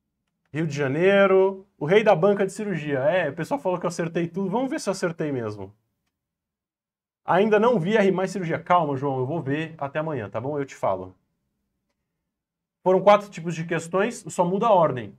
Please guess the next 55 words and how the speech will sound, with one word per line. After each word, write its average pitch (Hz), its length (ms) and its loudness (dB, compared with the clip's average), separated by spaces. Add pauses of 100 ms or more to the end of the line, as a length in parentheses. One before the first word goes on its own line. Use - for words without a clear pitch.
(160)
Acompanha 196 600 0
que 202 100 -10
você 175 240 -8
vai 165 160 -4
ver 170 160 -8
todas. 110 380 -8
A 113 40 -8
gente 123 160 -12
vai 131 120 -6
corrigir 131 500 -8 (100)
a 131 120 -6
prova 127 260 -6
que 127 60 -12
a 123 40 -8
gente 123 140 -12
recebeu. 170 580 -6 (320)
No 185 140 -6
final 185 300 -2
você - 80 -12
vai 202 100 -8
ter 165 120 -8
visto 151 260 -12
todas 165 300 -8
as 165 40 -16
questões, 170 320 -10
porque - 160 -20
são 147 140 -6
as 165 100 -4
mesmas. 123 480 -6
Só - 160 -8
muda 127 220 -2
a 147 40 4
ordem, 131 320 -2 (200)
realmente. 113 760 -10 (880)
O 156 60 -4
número 233 340 4
do 233 80 0
caderno, 160 580 4
eu 156 120 -2
não 185 160 2
sei. 135 340 -4
Eu 123 60 -4
vou 139 100 -2
ver 147 80 -6
se 139 120 -6
alguém 151 240 -6
aí 147 120 -4
do 139 140 -4
suporte 151 560 -4
consegue 147 340 -10
descobrir 143 300 -10
o 143 60 -4
número 143 200 -6
do 151 80 -10
caderno. 117 440 -6